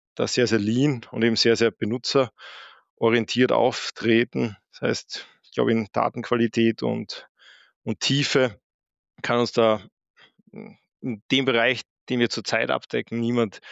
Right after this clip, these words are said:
niemand das Wasser reichen. Wir haben natürlich auch unsere Einschränkungen. Ja, also wir sind wirklich so auf diesen ersten Schritt in dieser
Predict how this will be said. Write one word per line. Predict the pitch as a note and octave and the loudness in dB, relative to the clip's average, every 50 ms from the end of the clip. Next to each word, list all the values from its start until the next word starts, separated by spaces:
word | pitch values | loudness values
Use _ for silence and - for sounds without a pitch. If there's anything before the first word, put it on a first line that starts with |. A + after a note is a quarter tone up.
| - - - - - - _ - | -20 -18 -20 -20 -20 -20 _ -8
niemand | A#2 A2 A2+ A2 - | -4 -2 -2 -2 -2
das | A#2+ - - | -2 -4 -4
Wasser | - A#2 A#2 - - - B2+ A2+ | -2 -2 -2 0 0 0 0 0
reichen. | A#2 B2 B2 B2 A#2 - C3+ C3 A2+ _ - - - - _ _ _ _ _ _ _ _ _ _ _ _ _ _ | 2 0 0 0 -2 -2 -6 -6 -6 _ -18 -20 -20 -20 _ _ _ _ _ _ _ _ _ _ _ _ _ _
Wir | - A#2+ A#2 | -4 -2 0
haben | A#2 | 2
natürlich | A#2 A2 - A#2+ A2 G2 A#2+ A#2+ | 2 2 2 0 0 2 4 4
auch | B2 A#2 | 4 2
unsere | C3+ B2+ A#2 C3 B2+ | 0 -2 -2 0 0
Einschränkungen. | B2 C3 C3 - - B2+ C3 B2+ - C3 C3 B2 A#2+ | 0 0 -2 -2 0 0 0 -2 -2 -2 0 2 2
Ja, | A#2 A#2+ | 4 2
also | B2 A#2 A#2 A2+ | 2 0 0 -2
wir | A#2 | 0
sind | G#2 A#2+ A2+ | 0 0 0
wirklich | A#2+ A2+ A#2 A#2+ - | 0 0 0 0 0
so | - A#2 A2+ | 0 2 2
auf | A2 - | 0 0
diesen | - A#2+ A2+ B2 | -2 -4 -4 -4
ersten | B2+ B2+ B2+ C3 B2+ - - - - C3 B2 G#2+ F#2+ - _ _ _ _ _ - | -2 0 0 0 0 0 -4 -4 -4 -4 -4 -4 -6 -12 _ _ _ _ _ -10
Schritt | - - - C#3+ C#3 - | -6 -2 -2 -2 0 0
in | C#3 B2+ | 0 0
dieser | A2+ A2+ G#2+ G#2 A#2 A2+ G#2+ | 0 2 2 2 2 2 0